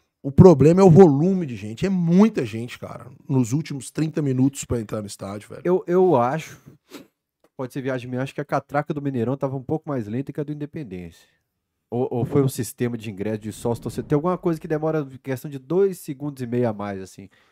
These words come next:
Speaker 2: Eu lembro que uma vez eu consultei o Atlético, falou, me explicou, agora eu não tô lembrando
Speaker 1: Ô,
Speaker 2: o que
Speaker 1: cara,
Speaker 2: foi.
Speaker 1: hoje, hoje é, é, é, é por questão de integração, sabe, do sistema. Pode ser que do Mineirão
Speaker 2: Aí o cara
Speaker 1: pode
Speaker 2: falou
Speaker 1: ser um
Speaker 2: assim, ó,
Speaker 1: pouco mais
Speaker 2: cinquenta mil
Speaker 1: lento.
Speaker 2: pessoas com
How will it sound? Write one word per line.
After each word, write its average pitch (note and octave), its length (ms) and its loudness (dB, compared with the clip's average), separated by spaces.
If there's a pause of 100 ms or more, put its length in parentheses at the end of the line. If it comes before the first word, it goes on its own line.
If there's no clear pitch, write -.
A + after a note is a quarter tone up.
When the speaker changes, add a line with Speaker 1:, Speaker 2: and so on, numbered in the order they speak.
(220)
Speaker 2:
Eu A#2+ 80 -6
lembro C#3+ 180 -2
que D#3 60 -8
uma D3+ 80 -2
vez C#3+ 180 -6
eu D#3+ 60 -10
consultei D#3+ 400 -14
o D3 60 -6
Atlético, A2 480 -12 (560)
falou, C3 120 -10
me C3 120 -14
explicou, B2 580 -10
agora C#3 220 -10
eu D#3+ 40 -12
não D3+ 120 -20
tô - 180 -14
lembrando A2 400 -10
Speaker 1:
Ô, E3 40 -6
Speaker 2:
o - 20 -8
que - 80 -18
Speaker 1:
cara, D3 360 0
Speaker 2:
foi. C3+ 120 -8
Speaker 1:
hoje, E3 240 -6
hoje F3 560 -10
é, E3+ 60 -10
é, - 480 -16
é, E3+ 40 -12 (120)
é F#3 60 -10
por F#3+ 160 -6
questão F3 300 -6
de F3 160 -8
integração, F#3 720 -2
sabe, F#3 340 -2
do D3 140 -8
sistema. B2+ 840 -8
Pode F#3+ 220 4
ser F#3+ 180 0
que - 80 -8
do F#3+ 120 -4
Mineirão F3 320 2
Speaker 2:
Aí E3+ 40 0
o E3 40 -4
cara D3+ 140 2
Speaker 1:
pode F3+ 100 0
Speaker 2:
falou D3 160 0
Speaker 1:
ser E3 80 -2
um C#3 40 2
Speaker 2:
assim, B2+ 60 -2
ó, E3 40 -10
Speaker 1:
pouco D#3+ 100 -10
mais E3+ 100 0
Speaker 2:
cinquenta - 160 0
mil F3 140 -4
Speaker 1:
lento. - 40 -12
Speaker 2:
pessoas A#2 460 -4
com A#2 240 -16